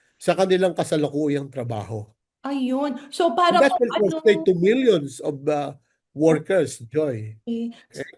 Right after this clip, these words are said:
Speaker 2: So, sir, para po,
Speaker 1: Marami
Speaker 2: kunwari,
Speaker 1: naghahanap.
Speaker 2: ah, kunwari po, hardinero sa araw,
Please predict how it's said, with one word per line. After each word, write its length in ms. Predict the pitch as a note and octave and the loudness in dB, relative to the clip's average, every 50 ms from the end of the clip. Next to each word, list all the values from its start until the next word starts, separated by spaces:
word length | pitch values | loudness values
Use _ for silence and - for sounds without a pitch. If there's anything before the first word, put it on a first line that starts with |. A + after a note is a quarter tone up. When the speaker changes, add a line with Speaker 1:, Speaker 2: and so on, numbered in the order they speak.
| _ _ _ _ _ _ _ _ | _ _ _ _ _ _ _ _
Speaker 2:
So, 160 | _ - G#4 G#4 | _ 0 0 2
sir, 180 | - A4+ A4 A4+ | 2 2 0 2
para 180 | G#4+ G4+ G4+ G4+ | 0 2 2 4
po, 300 | - F3 G3+ - - G3 | 2 4 4 2 0 -2
Speaker 1:
Marami 20 | _ C#4 | _ -14
Speaker 2:
kunwari, 380 | - D4+ D#4 D#4+ D#4 - A#3+ F#3+ | -10 -6 -2 -2 0 2 2 0
Speaker 1:
naghahanap. 380 | D3 D3 C3 C3+ C#3 C#3 C#3 B2 | 0 0 -4 -4 -6 -10 -10 -8
Speaker 2:
ah, 140 | A3+ G3+ - - - _ _ _ | -8 -10 -10 -10 -20 _ _ _
kunwari 420 | - D#4+ D#4 E4+ D#4+ D#4+ E4 E4 E4 | -8 -6 -2 0 0 0 0 -2 -6
po, 260 | E4 - G#3 - - - - | -4 -4 -4 -4 -4 -4 -4
hardinero 960 | C4+ C4+ - - C#4+ C#4+ D4 C#4+ C#4+ C#4+ C4 A#3 G3+ F3+ F#3 F#3 - _ _ | -4 -2 -2 -2 -2 -2 0 0 0 0 0 -2 -2 -2 -2 -4 -8 _ _
sa 400 | - - - - A#3+ C4 C4+ B3+ | -10 -6 -4 -2 -2 -2 -2 -2
araw, 400 | A#3 G#3 F#3 E3+ E3+ F3 G3+ | -2 -2 -2 -2 -2 -4 -6